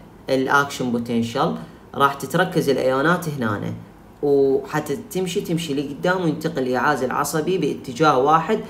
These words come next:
للسيل تيرمينال، ينتقل من السيل بادي للسيل تيرمينال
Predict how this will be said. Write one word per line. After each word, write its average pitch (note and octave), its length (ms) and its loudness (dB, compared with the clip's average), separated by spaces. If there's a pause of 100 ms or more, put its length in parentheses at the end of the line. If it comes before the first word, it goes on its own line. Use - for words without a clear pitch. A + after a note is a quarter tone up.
(160)
للسيل E3 400 0
تيرمينال، G#2+ 460 -2 (260)
ينتقل C#3 460 0
من C#3+ 140 0
السيل F#3 280 0
بادي F#3 360 0 (280)
للسيل C#3+ 420 0
تيرمينال C#3+ 520 0